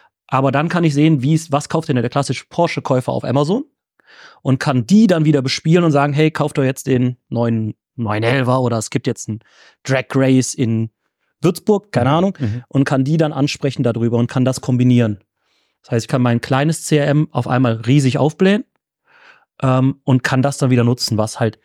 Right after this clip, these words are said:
Speaker 1: ist eigentlich die A M C dann irgendwann richtig spannend wird und wo, was viele noch unterschätzen eigentlich, ist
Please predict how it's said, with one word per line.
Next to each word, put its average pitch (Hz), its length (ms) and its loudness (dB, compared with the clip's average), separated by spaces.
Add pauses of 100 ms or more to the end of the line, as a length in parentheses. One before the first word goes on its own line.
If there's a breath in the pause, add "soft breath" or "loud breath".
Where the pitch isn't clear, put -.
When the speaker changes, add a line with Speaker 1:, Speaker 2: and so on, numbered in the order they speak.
(340)
Speaker 1:
ist - 160 -16
eigentlich 131 460 0 (120)
die 127 120 0
A 123 60 2
M 127 120 2
C 143 220 0
dann 127 140 2
irgendwann 120 320 2
richtig 143 340 -2
spannend 170 340 -2
wird 185 320 -6 (880 soft breath)
und 123 240 2
wo, 127 500 2 (920)
was 123 280 -4
viele 175 300 2
noch 131 120 2
unterschätzen 139 600 -2
eigentlich, 123 500 2
ist - 460 -6